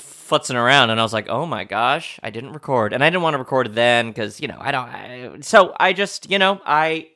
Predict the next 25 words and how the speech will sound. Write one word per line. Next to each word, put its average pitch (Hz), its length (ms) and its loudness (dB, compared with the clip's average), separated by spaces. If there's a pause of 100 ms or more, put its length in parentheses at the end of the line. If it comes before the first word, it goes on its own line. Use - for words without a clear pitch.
<coughs> - 160 -2
I - 840 4
messed 170 280 2
up, 202 220 12
I 123 100 0
effed 151 260 4
up, 165 120 6
I 117 80 4
goofed, 143 500 0
I 117 60 -4
goofed 131 340 0
up 127 180 2
big 117 180 -4
time. 104 320 -2 (560)
Uh, 120 680 8 (340)
first 208 260 6
time 196 180 10
for 160 120 6
everything, 143 420 4
it, 151 380 2
you 170 80 0
know, 127 140 6
it 131 60 6
happens, 151 640 6
uh, 110 600 6